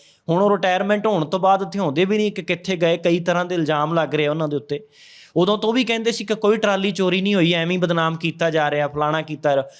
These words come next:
ਪੁਲਿਸ ਵੀ ਇਸ ਤਰ੍ਹਾਂ ਦੇ ਬਿਆਨ ਉਦੋਂ ਦੇ ਰਹੀ ਸੀ ਜਦੋਂ ਸ਼ੰਭੂ ਮੋਰਚੇ ਦੇ ਉੱਤੋਂ ਜ਼ਬਰਦਸਤੀ ਕਿਸਾਨਾਂ ਦਾ ਮੋਰਚਾ ਪਟਵਾਇਆ ਗਿਆ, ਹਿਲਾਇਆ ਗਿਆ। ਉਦੋਂ ਪੁਲਿਸ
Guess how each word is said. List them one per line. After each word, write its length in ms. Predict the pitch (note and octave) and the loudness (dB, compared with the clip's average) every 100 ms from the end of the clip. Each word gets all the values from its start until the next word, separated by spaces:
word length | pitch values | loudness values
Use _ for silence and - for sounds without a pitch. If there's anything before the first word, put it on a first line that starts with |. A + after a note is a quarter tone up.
| - - | -6 2
ਪੁਲਿਸ 300 | A#3+ B3+ C#4 | 2 2 -2
ਵੀ 120 | C#4 | -2
ਇਸ 100 | A#3 | -2
ਤਰ੍ਹਾਂ 220 | C4+ C4 | 0 0
ਦੇ 120 | B3+ | 2
ਬਿਆਨ 280 | A3 G#3+ A3 | 2 2 0
ਉਦੋਂ 200 | A3+ A#3 | -2 -2
ਦੇ 160 | F#3+ F3+ | 0 0
ਰਹੀ 100 | A#3+ | 0
ਸੀ 160 | C#4+ | 0
ਜਦੋਂ 300 | B3 A#3 A#3 | 2 2 2
ਸ਼ੰਭੂ 340 | G#3+ G#3 G#3+ A3+ | 0 -2 -2 0
ਮੋਰਚੇ 360 | G3 F3 G3+ | 0 0 -2
ਦੇ 100 | G3 | -2
ਉੱਤੋਂ 360 | F#3+ F#3+ G#3 B3+ - - - | -2 0 0 -2 -10 -20 -4
ਜ਼ਬਰਦਸਤੀ 640 | F3 G3+ A3+ G#3 - A3 | 0 2 2 2 0 -6
ਕਿਸਾਨਾਂ 400 | G3 F3+ F3+ F#3+ | -8 -4 -2 0
ਦਾ 100 | G3 | 0
ਮੋਰਚਾ 360 | F#3+ F3 E3+ G3 | 0 -2 0 -2
ਪਟਵਾਇਆ 520 | F#3+ F3+ E3+ E3 E3 | 0 0 2 2 0
ਗਿਆ, 180 | D#3+ E3+ | 0 -2
ਹਿਲਾਇਆ 380 | D#3 D3 D3 D3+ | 0 0 0 0
ਗਿਆ। 240 | C#3+ A#2 - - _ | 0 -2 -4 -20 _
ਉਦੋਂ 220 | F3 G#3 A3 | 2 2 2
ਪੁਲਿਸ 360 | A3 B3 - | 2 0 -2